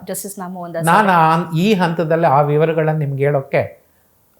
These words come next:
Speaker 2: ಅಸಾಧ್ಯ.
Speaker 1: ಅ-, ಅಂದ್ರೆ, ಒಟ್ಟು ಅಭಿಪ್ರಾಯ ವ್ಯಕ್ತಪಡಿಸೋದ್ರೆ ಸಾಧ್ಯ, ಆ ಥರದ್ದು ಬೇಕಿದೆಯಾ ಎಲ್ಲ ಕಡೆನೂ ಒಳ ಮೀಸಲಾತಿ ಅನ್ನೋದು?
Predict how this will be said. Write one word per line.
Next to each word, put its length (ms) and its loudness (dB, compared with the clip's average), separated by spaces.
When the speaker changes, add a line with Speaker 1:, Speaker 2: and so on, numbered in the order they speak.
Speaker 2:
ಅಸಾಧ್ಯ. 460 2
Speaker 1:
ಅ-, 1600 -14
ಅಂದ್ರೆ, 160 -4
ಒಟ್ಟು 300 -2
ಅಭಿಪ್ರಾಯ 380 -2
ವ್ಯಕ್ತಪಡಿಸೋದ್ರೆ 680 -6
ಸಾಧ್ಯ, 400 0
ಆ 220 0
ಥರದ್ದು 260 -8
ಬೇಕಿದೆಯಾ 500 -2
ಎಲ್ಲ 320 -4
ಕಡೆನೂ 300 -6
ಒಳ 140 -4
ಮೀಸಲಾತಿ 540 -10
ಅನ್ನೋದು? 320 -16